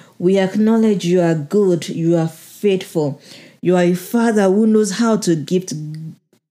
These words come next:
your children good gifts, and we thank you for all of it. We thank you for salvation. We thank you for provision. We thank you for increase. We thank you for your blessings. We thank you for direction.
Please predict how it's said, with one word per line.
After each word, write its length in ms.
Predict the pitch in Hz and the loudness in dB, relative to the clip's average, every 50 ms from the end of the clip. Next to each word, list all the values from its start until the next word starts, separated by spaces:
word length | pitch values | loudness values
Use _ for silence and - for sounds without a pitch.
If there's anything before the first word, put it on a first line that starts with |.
| _ _ - | _ _ -4
your 180 | 175 185 180 170 | -2 0 0 0
children 680 | 165 - - 254 214 208 190 185 170 160 165 160 151 147 - | -2 0 0 2 2 2 2 0 0 0 0 -2 -4 -4 -2
good 300 | 214 240 208 170 160 165 | -2 0 0 -2 -4 -2
gifts, 380 | 170 170 143 139 - - - - - - - - - - - | 0 0 0 -2 -6 -12 -18 -18 -18 -20 -20 -20 -14 -6 -2
and 240 | 190 196 196 190 170 | 0 2 2 2 2
we 120 | 180 180 | 2 2
thank 420 | 175 - - 226 208 202 190 185 | 0 2 2 2 2 2 0 0
you 80 | 190 185 | 0 -2
for 280 | 180 - 170 160 156 - | 0 0 -2 -2 -2 0
all 260 | 185 190 180 170 165 | 0 2 2 2 2
of 180 | 151 151 147 - | 0 -2 -2 -2
it. 200 | 156 147 143 - - - - - _ - | -4 -4 -4 -8 -20 -20 -20 -20 _ -2
We 120 | 170 175 180 | 0 0 0
thank 320 | 175 226 226 233 233 - | 2 0 0 0 2 2
you 80 | 240 220 | 0 0
for 220 | 220 - 196 190 | 0 0 0 0
salvation. 1000 | 190 - 214 190 185 190 185 165 160 226 233 247 254 247 - 220 180 147 143 147 - - - - - - - | 0 0 0 2 2 2 2 2 2 2 2 2 0 0 0 0 0 0 -2 -6 -10 -14 -20 -20 -20 -12 -4
We 180 | 175 180 196 | -2 0 0
thank 440 | 185 - - - 254 240 240 247 247 | 0 -2 0 0 2 2 2 2 2
you 80 | 247 214 | 0 0
for 240 | 220 - 202 180 - | 2 0 0 0 0
provision. 880 | - 202 196 190 175 160 202 233 247 254 247 - 226 185 156 151 147 147 - - - - - - | 0 0 2 2 0 2 2 2 2 2 2 0 0 0 0 -2 -4 -8 -12 -20 -20 -20 -12 -4
We 200 | - 180 202 202 | -2 0 0 0
thank 480 | 196 - - 269 254 254 254 262 247 262 | -2 0 0 2 2 2 2 0 2 2
you 100 | 247 220 | 2 2
for 340 | 233 - 202 196 185 - - | 2 2 0 0 0 0 0
increase. 560 | 247 262 269 277 254 247 247 190 170 170 151 | 0 0 2 0 2 2 2 2 2 2 0
We 140 | 175 196 202 | 0 -2 -2
thank 320 | 196 - 247 240 247 247 247 | 0 0 0 0 0 2 2
you 100 | 240 220 | 0 0
for 220 | 226 - 196 190 | 2 0 2 2
your 180 | 185 185 185 180 | 2 2 2 0
blessings. 760 | 160 156 202 220 233 233 254 254 254 240 202 180 175 160 | 0 0 2 2 2 2 0 0 0 -2 0 0 0 0
We 120 | 175 214 214 | 0 0 0
thank 280 | 208 277 254 262 254 | 2 0 2 2 2
you 100 | 254 240 | 0 0
for 180 | - - 202 190 | 0 0 0 0
direction. 960 | 185 170 196 190 196 190 196 208 233 240 254 247 - - 220 180 156 147 147 | 0 0 0 2 2 0 2 2 0 0 0 -2 -2 -2 0 0 0 -2 -6